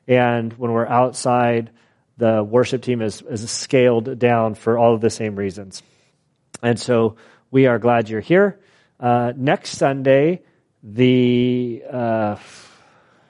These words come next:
I think it's October eleventh, if that's on a Sunday. Um, I believe it's eleven. Uh, we're gonna have a, a Sunday school, adult Sunday school class on the book of Revelation,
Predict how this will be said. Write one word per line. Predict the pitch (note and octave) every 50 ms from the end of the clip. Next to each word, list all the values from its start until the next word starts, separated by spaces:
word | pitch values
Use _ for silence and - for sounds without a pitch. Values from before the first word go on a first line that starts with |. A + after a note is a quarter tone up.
| _ _ _
I | - A#2 G#2
think | - - D3+ C#3+ -
it's | C#3+ C3+ - - - -
October | - B2 G#2+ - - - - C3+ B2+ A#2 A2+ A#2+ A2+ A2
eleventh, | G#2+ G2 G#2 G#2 G#2+ A#2+ E3 G#3 A3+ G#3 _ _ _ -
if | A2+ G2+ - -
that's | A2 G#2+ -
on | B2 G#2+ G#2
a | F#2+
Sunday. | - - - A2 A2+ A#2 A#2+ C3 D3+ F3+ G3+ G3 _ _ _ _ _ _ _ _ _ -
Um, | B2 A#2 A2+ A2+ A2 A2 G#2+ G#2 G2+ G2 G#2 G2+ G#2 -
I | A2 G#2+
believe | F#2+ A2+ A2+ A2 G#2+ G#2
it's | G#2+ - -
eleven. | A2 G2+ G2 G#2 G#2
Uh, | - - A#2+ B2 - D#3 D#3
we're | A#2 A#2+ B2
gonna | C3+ C#3 C3+
have | C3 C3+ C3 A#2 A#2+
a, | A#2 A2+ A2+ G#2+ G#2+ -
a | A2+ A2 G#2+ A2
Sunday | - - C3+ B2+ C3 C3+ B2+
school, | - - - B2 A#2+ A2+ _ -
adult | B2 A2+ C#3 C3+ C#3 B2+ -
Sunday | C#3+ C#3 C3+ B2+
school | - - B2+ A#2
class | - - B2 A#2 A#2 A2+ - -
on | - - A2+ G#2+
the | G#2+ G#2
book | G2 A#2+ - -
of | A2 G#2
Revelation, | A2 G#2+ G#2+ G#2 G2 A#2 C#3 C#3+ - - F3 F3+ G3